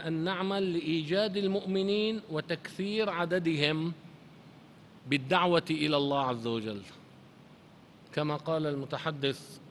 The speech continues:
جزاه الله خيرًا. أما كل مؤمن صالح في نفسه لكن لا يصلح غيره، متى يكثر عدد المؤمنين؟ سيدنا أبو بكر الصديق من أول يوم أسلم، في اليوم الثاني جاء بخمسة قد أسلموا على يديه،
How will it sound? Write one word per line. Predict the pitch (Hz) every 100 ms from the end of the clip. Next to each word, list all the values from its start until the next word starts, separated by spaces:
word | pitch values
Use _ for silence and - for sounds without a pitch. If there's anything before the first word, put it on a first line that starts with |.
| -
جزاه | 123 131 147 135
الله | 135 139 127
خيرًا. | - 117 104 104 117 - - - -
أما | 143 180
كل | - 220
مؤمن | 214 190 196 185
صالح | - 196 190 151
في | 170
نفسه | 170 170 - 147
لكن | 151 156 151 175
لا | 185
يصلح | 185 175 175 151
غيره، | 139 156 143 131 139
متى | 175 165 170
يكثر | 175 170 165
عدد | 143 143 139
المؤمنين؟ | 131 147 135 143 143 156 156 - - - - - - - - - - - - - -
سيدنا | 170 196 190
أبو | 196 180
بكر | 202
الصديق | 196 - 190 185 226
من | 208 220
أول | 247 262 240
يوم | 208 175 160
أسلم، | 226 - 226 233 247 254
في | -
اليوم | 208 254 254
الثاني | 220 247 247 240
جاء | 214 233
بخمسة | 208 208 - 285 254 262 262
قد | - 220
أسلموا | 240 - 226 220
على | 202 208 202
يديه، | 190 190